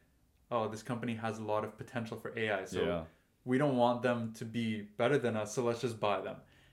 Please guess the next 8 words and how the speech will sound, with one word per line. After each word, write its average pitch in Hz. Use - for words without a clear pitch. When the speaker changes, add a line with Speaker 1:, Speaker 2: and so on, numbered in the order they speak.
Speaker 1:
And 127
then, 139
for 160
example, 135
Zoox, 139
which 120
was 120
a 107